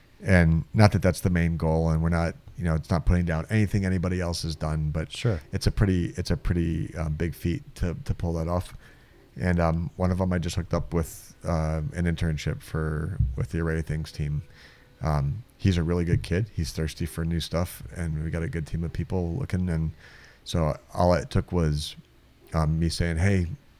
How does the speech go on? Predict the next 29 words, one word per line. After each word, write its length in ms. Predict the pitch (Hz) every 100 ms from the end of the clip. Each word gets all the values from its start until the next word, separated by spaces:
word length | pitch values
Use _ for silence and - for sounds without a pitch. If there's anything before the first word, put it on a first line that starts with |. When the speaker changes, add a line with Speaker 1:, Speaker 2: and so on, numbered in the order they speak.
| _
Speaker 1:
I 60 | 95
got 180 | 95 90
a 60 |
really 260 | 87 87 87
awesome 300 | 85 - 90
kid." 280 | 107 95 78 - - - _ _
I've 140 | 95 98
got 120 | 98
a 60 |
bunch 220 | 80 95 -
of 80 |
'em. 140 | 85 80
So 100 | 95
if 100 | 90
anybody's 300 | 113 117 95
listening 300 | 107 98 78
to 100 | 76
this 320 | 82 82 -
and 160 | - 90
you're 80 |
looking 240 | 90 87 98
for 220 | - 90
really 500 | 95 95 92 90 92 - - - -
committed 520 | - 95 87 90 76
interns 540 | - 90 80 87 87 80
and 100 | 78
students, 400 | - 90 80 -
I've 140 | 85 -
got, 200 | 87